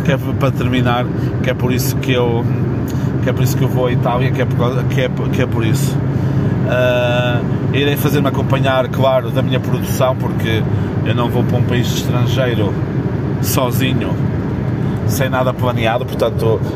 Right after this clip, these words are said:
há, haverá, há esse, todo esse, todo esse planeamento prévio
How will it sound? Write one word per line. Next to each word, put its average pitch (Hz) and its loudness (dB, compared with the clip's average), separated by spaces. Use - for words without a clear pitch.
há, 123 2
haverá, 123 2
há 127 2
esse, 123 -2
todo 127 0
esse, 123 0
todo 135 2
esse 135 0
planeamento 131 0
prévio 135 0